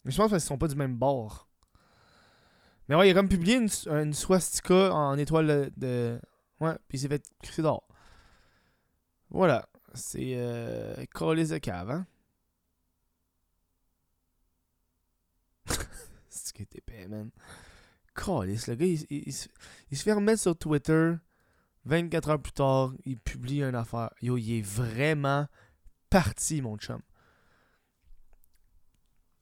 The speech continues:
Dude, man. Pis tu sais, je le regarde, pis je suis comme, « Hey, man. » Ce gars-là, c'est un génie musical, pourtant, là. Yo, retourne à ta musique, man.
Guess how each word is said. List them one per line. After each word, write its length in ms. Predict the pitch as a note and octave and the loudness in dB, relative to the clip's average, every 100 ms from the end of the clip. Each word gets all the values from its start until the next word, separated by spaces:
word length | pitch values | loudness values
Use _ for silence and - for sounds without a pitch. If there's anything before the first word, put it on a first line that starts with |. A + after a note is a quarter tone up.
| _ _ _ _ | _ _ _ _
Dude, 240 | G2+ B2+ B2+ | -6 -2 -2
man. 220 | A#2+ B2 | -4 -6
Pis 80 | - | -8
tu 100 | A3 | 2
sais, 60 | |
je 60 | G3 | 4
le 100 | D3+ | 4
regarde, 340 | C3 F3+ G3+ | 2 2 2
pis 60 | D3+ | 0
je 20 | |
suis 80 | - | -4
comme, « 220 | C3 G#2+ - | -4 -6 -12
Hey, 160 | - - | -16 -16
man. » 340 | - - - - _ _ _ _ _ - - - _ _ _ _ _ _ _ - | -14 -16 -14 -16 _ _ _ _ _ -18 -18 -20 _ _ _ _ _ _ _ -14
Ce 140 | A#2 | -10
gars-là, 180 | A#2+ C#3 | -6 -6
c'est 120 | - | -4
un 100 | A2+ | -4
génie 320 | A2+ A#2+ A#2+ | -4 -4 -4
musical, 500 | B2 A2 - C#3+ C3+ | -6 -8 -8 -8 -8
pourtant, 400 | - G2 D3 C#3+ | -10 -14 -10 -10
là. 140 | C3 C3 | -10 -12
Yo, 180 | B2+ B2 | -12 -14
retourne 300 | - D3+ D3+ | -14 -14 -12
à 40 | |
ta 140 | C3+ | -12
musique, 380 | A#2+ A#2 C#3 C#3 | -12 -12 -14 -14
man. 180 | B2+ | -16